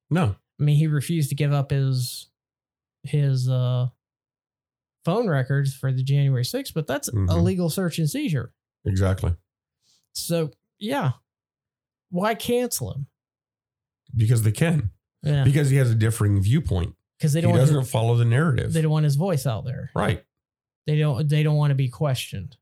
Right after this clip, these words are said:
Speaker 1: Exactly.
Speaker 2: And going back to what we had talked about last week is I, my car used to have a question authority. And I think people under twenty now or under twenty-five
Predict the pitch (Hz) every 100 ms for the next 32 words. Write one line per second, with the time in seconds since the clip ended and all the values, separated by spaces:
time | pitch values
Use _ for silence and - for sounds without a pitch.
0 | - 107 104 101 98 95 60 - - _
1 | - - _ _ _ 151 156 147 147 147
2 | 139 147 175 196 175 185 175 - 156 170
3 | 151 165 147 175 170 165 160 160 160 160
4 | 165 233 240 - 175 175 185 - - 156
5 | 147 139 139 135 - _ _ 156 180 110
6 | 147 175 - 233 214 180 180 165 165 165
7 | 156 143 - 160 156 - - 160 160 185
8 | 190 180 156 135 131 - _ _ _ _
9 | _ 147 147 147 147 147 - _ _ _
10 | 160 165 190 175 160 - - 196 196 180
11 | 160 156 135 - 127 - _ 170 175 165
12 | 151 - 175 208 170 139 135 135 139 147
13 | 131 135 131 156 151 143 165 151 131 170
14 | 175 147 139